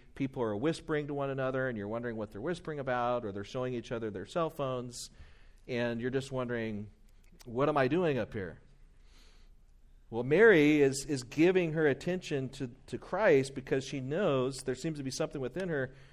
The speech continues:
where she knows this is, this is good. This is good stuff, and this is what I need.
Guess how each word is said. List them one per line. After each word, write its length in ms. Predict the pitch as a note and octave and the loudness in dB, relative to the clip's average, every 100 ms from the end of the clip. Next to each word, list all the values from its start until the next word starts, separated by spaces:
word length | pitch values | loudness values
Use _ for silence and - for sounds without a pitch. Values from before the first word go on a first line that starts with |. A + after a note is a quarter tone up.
| - - - | -20 -20 -10
where 160 | C3 C#3+ | 0 0
she 200 | D#3+ F3+ | 4 4
knows 440 | D#3 F#3+ F3 D3 | 8 8 8 6
this 220 | C#3+ D#3+ D#3 | 4 0 2
is, 380 | C#3 A#2 - - - - - | 0 0 -10 -14 -20 -20 -8
this 180 | C#3 C#3+ | -4 -2
is 140 | C3+ A2 | -4 -4
good. 420 | C3+ C#3+ G#2 D#2+ - - - - - - - | 0 2 0 -6 -18 -20 -20 -20 -20 -20 -10
This 200 | C#3 D#3+ | -6 -2
is 120 | E3 | -4
good 220 | C3 D3 - | 0 -2 -2
stuff, 460 | - C#3 C3 B2+ | -2 2 2 0
and 100 | B2 | -4
this 140 | C3 B2 | -6 -8
is 100 | A2 | -6
what 180 | A2+ A2 | -4 -4
I 120 | G2+ | -4
need. 420 | A2+ B2+ G#2 | -4 -4 -4